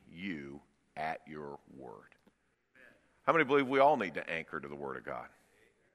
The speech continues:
And by the way, as we anchor to God's Word, then we're gonna be able to pass it on to the children and future generations, grandchildren, great-grandchildren, if God gives you length of days.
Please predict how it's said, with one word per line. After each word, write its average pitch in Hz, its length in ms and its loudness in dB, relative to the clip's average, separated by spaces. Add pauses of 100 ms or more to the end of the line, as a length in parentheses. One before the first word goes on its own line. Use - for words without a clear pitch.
(520)
And 98 100 -4
by 117 140 10
the 117 80 4
way, 110 180 6
as 101 180 0
we 165 280 2
anchor 95 260 0
to 80 80 -4
God's 76 400 0
Word, 82 380 -6 (400)
then 95 120 0
we're 95 120 -6
gonna 98 160 0
be 92 100 0
able 92 140 4
to 92 80 -6
pass 92 300 2
it 90 60 -2
on 85 180 0
to 80 40 -6
the 76 80 -10
children 101 480 -4
and 76 140 -14
future - 320 -10
generations, 92 640 -4
grandchildren, 95 640 -4
great-grandchildren, 95 840 -4
if - 60 -20
God 87 240 0
gives 95 200 -4
you 90 60 -10
length 92 260 -8
of 82 120 -16
days. 92 320 -4